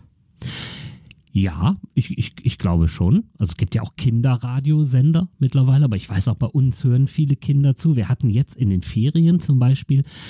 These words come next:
ähm, da war unser Moderator, der Torben, war im Urlaub und, ähm, da haben wir Kinder eingeladen, Lena zu begleiten und Torben als Moderator zu ersetzen. Und da haben sich ganz, ganz viele beworben, haben gesagt, "Das will ich auch mal machen." Und die haben das, das muss ich auch mal an alle Kinder sagen, immer wenn wir das machen,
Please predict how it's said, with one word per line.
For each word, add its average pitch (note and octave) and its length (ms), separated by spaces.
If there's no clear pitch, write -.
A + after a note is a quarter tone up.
ähm, A2 300
da F#2 160
war F#2 220
unser F2 180
Moderator, F2+ 500
der F2+ 120
Torben, C3 380
war F#2+ 60
im G#2 120
Urlaub D#3+ 560
und, C#3+ 400
ähm, B2 140
da A#2+ 100
haben C#3+ 100
wir D3 60
Kinder D#3+ 340
eingeladen, G2+ 720
Lena A2+ 460
zu C#3 120
begleiten G2 520
und B2 120
Torben B2 360
als G#2 180
Moderator G#2 560
zu - 120
ersetzen. F#2+ 500
Und A2+ 120
da G2+ 80
haben A2+ 100
sich B2 180
ganz, D3 260
ganz C#3+ 200
viele C#3+ 280
beworben, B2 420
haben A#2 120
gesagt, A2 280
"Das C3 220
will B2+ 120
ich A#2 140
auch B2 160
mal A2+ 100
machen." G2+ 240
Und A2 140
die G2 80
haben B2+ 140
das, A#2 160
das G#2 160
muss B2 180
ich A2+ 100
auch G2+ 60
mal F#2+ 80
an G#2+ 80
alle A#2+ 220
Kinder A2 320
sagen, G#2 320
immer D3+ 280
wenn C3+ 140
wir C#3 60
das C#3 160
machen, C3 260